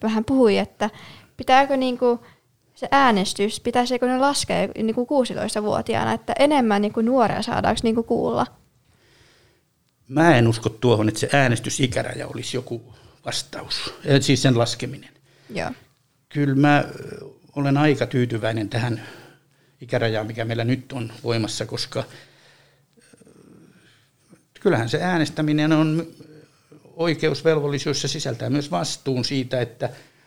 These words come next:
Speaker 2: o-, o-, jollain tavalla ymmärtää, että minkä asian puolesta äänestää ja ottaa sen asian vakavasti. Ja mitä alemmaksi se ikäraja lasketaan, niin sitä vähemmän ihmisillä on elämänkokemusta ja näkemystä asioista. Et en mä,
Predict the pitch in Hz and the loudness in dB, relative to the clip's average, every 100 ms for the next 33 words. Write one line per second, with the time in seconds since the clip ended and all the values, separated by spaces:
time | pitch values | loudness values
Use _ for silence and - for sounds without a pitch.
0 | _ _ _ - 156 - - _ - 175 | _ _ _ -14 -14 -14 -20 _ -6 -2
1 | 156 139 139 139 151 151 139 - 139 123 | -2 -2 -2 -2 -2 -2 -4 -2 -4 -4
2 | - 139 127 - - - - 156 156 131 | -6 -6 -6 -10 -18 -20 -10 -2 -2 0
3 | 127 135 123 120 135 123 - 135 139 131 | -2 -2 -4 -4 -4 -6 -6 -2 0 0
4 | 117 - - 123 120 110 - - _ - | -2 -6 -8 -4 -2 -4 -8 -20 _ -16
5 | 123 - 123 127 123 131 127 120 131 143 | -8 -2 0 0 0 0 0 0 0 -2
6 | 139 120 113 - 127 120 - 147 127 147 | -2 -4 -6 -8 -12 -12 -8 -4 -4 -6
7 | - _ - - - 151 147 139 - - | -16 _ -20 -20 -12 -4 0 -2 -4 -12
8 | - 147 151 139 131 - - 151 139 139 | -8 -2 2 2 0 -2 -4 -4 -2 0
9 | 127 135 143 - 135 127 123 123 131 127 | 0 0 -2 -2 -4 -2 -4 0 0 2
10 | 147 147 135 127 - - _ _ _ _ | 2 4 4 2 -2 -20 _ _ _ _
11 | _ _ _ - 147 131 123 120 151 180 | _ _ _ -12 -4 -2 0 -2 0 0
12 | 160 147 143 131 131 127 120 - 127 123 | 0 2 2 2 0 0 -2 -2 -2 -2
13 | 120 117 113 113 - 117 135 120 131 117 | -2 -2 -2 -4 -6 -6 -4 -4 -2 -2
14 | 117 - 120 - 151 143 147 | -4 -6 -8 -2 2 2 2